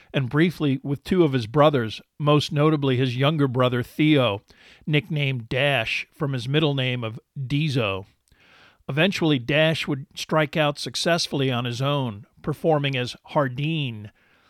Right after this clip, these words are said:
but Harry Houdini's co-performer by then was Wilhelmina Beatrice Ronner, nicknamed Bess, who also became Houdini's wife in mid-eighteen ninety-four. Bess came from a German Catholic background,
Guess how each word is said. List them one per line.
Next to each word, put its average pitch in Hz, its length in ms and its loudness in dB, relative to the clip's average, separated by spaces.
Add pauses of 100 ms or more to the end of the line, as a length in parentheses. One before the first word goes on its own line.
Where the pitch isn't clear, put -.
(140)
but 139 100 -2
Harry 170 300 4
Houdini's 147 560 0
co-performer 151 720 -2
by 131 180 0
then 135 360 -2 (260)
was 139 180 0
Wilhelmina 151 640 2
Beatrice 139 560 -4
Ronner, 127 580 -2 (220)
nicknamed 135 560 -6
Bess, 139 500 -4 (320)
who 143 120 0
also 151 300 4
became 135 460 -4
Houdini's 131 560 -6
wife 131 540 -2
in 135 200 -4
mid-eighteen 147 800 -2
ninety-four. 131 880 -4 (720)
Bess 165 200 2
came 165 260 0
from 151 140 -2
a 139 60 -2
German 143 460 -2
Catholic 156 600 -6
background, 123 800 -6